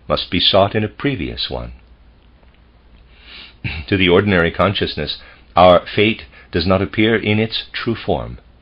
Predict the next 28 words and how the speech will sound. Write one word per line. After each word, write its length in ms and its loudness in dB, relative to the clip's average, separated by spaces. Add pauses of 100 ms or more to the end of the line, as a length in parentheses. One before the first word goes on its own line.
(1040)
It 260 -6
takes 340 0
its 180 -6
course 520 -2 (600)
as 140 0
a 60 2
result 380 0
of 240 -8
previous 640 -4
earthly 340 -4
lives, 480 -4 (520)
which 140 -6
are 100 2
hidden 420 -2
from 300 -10 (160)
ordinary 480 -2
consciousness. 720 -12 (1700)
To 140 2
realize 440 6
one's 400 0
deep 380 -4
connection 640 -6 (420)
with 140 -2
the 140 2
events 380 2
of 100 -6
former 340 0
lives 540 -4